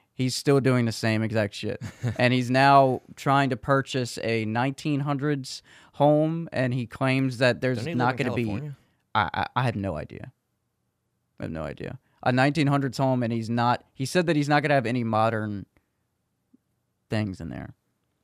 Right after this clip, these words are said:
Speaker 1: Which,
Speaker 2: Pretty
Speaker 1: if
Speaker 2: dope.
Speaker 1: that's a secondary home, then yeah, go for it.
Speaker 2: <laughs>
Speaker 1: But, like, dude, if that's your main shit, bro, that's
Speaker 2: Yeah, you need some
Speaker 1: crazy.
Speaker 2: shit with some right angles and some
Speaker 1: <laughs>
Speaker 2: electricity and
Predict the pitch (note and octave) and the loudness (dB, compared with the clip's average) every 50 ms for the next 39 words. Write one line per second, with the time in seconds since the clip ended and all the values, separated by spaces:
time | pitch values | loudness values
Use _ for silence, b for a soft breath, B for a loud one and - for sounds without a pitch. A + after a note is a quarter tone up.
0 | _ _ _ _ _ _ _ _ _ _ _ _ - C#3 C#3+ D3 C#3+ - - C#3 | _ _ _ _ _ _ _ _ _ _ _ _ -2 2 4 4 4 4 2 0
1 | C#3 A2 F3 G3 G#3+ - C3+ - - - E3+ E3+ - D#3+ D3+ C#3+ C#3+ C3+ B2 A#2 | 2 4 4 4 4 2 -2 -4 0 2 2 2 2 2 2 2 2 2 4 2
2 | A#2 C3+ D#3+ E3+ C3+ A#2 G2+ G2+ G2+ G#2 G#2+ G#2 F#2 F2+ G2 G#2 A2 G#2 - - | 2 0 0 0 -2 -2 -2 -4 -4 -2 -2 -4 -4 -4 -6 -6 -6 -8 -10 -14
3 | - - - - - C3 G#2+ G#2+ G2 - - C3 B2+ B2+ - _ - C3 B2+ B2 | -14 -12 -12 -10 -6 -4 -2 -2 -2 -4 -6 -8 -8 -8 -8 _ 0 0 2 4
4 | A#2 A2 A2 A2+ C3+ C#3 B2+ A2+ A2+ C#3 F3 E3 E3 - G#2+ G#2 G#2+ A2 A2+ B2+ | 2 2 0 0 0 0 2 0 0 -2 -2 -4 -4 -4 -6 -4 -2 0 0 2
5 | B2+ B2 A#2 - - - D#3 C#3 - G#3+ C3 A#2 B2 C#3+ - G#2 G2 A2 B2+ C#3+ | 0 0 -2 -4 -4 -2 -2 -2 -2 -2 -2 0 2 2 2 0 0 -2 -2 0
6 | B2+ B2 B2+ B2+ B2 A2+ B2 B2+ A#2 G#2 A2 - - E2+ E2+ F#2+ G#2 G2 G2 G#2 | 2 2 2 2 0 -2 -4 -6 -6 -6 -8 -10 -10 -8 -6 -4 -4 -4 -4 -6
7 | A2 F#2+ F2 F2 E2+ E2+ E2+ D#2 - E2+ D#2+ E2 E2 E2 D#2+ - - G#2 G#2 - | -8 -8 -8 -8 -8 -10 -12 -12 -10 -8 -6 -4 -4 -4 -4 -6 -8 -10 -6 -2
8 | - C#3+ - G#2+ G#2+ G#2 G2 E2+ E2 | 0 2 2 2 0 -4 -6 -6 -2